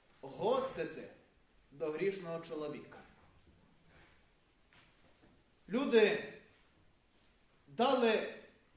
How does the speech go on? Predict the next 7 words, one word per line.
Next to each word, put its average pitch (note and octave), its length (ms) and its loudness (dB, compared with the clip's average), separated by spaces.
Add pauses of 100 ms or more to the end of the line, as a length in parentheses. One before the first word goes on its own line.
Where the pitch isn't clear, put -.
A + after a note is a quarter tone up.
рішення F#3 720 0 (140)
своє, C#3+ 360 -6 (160)
сказали, G#3 540 4
що - 420 -2 (180)
це G#3 320 0
є D#3 60 0
грішник, B3 680 -4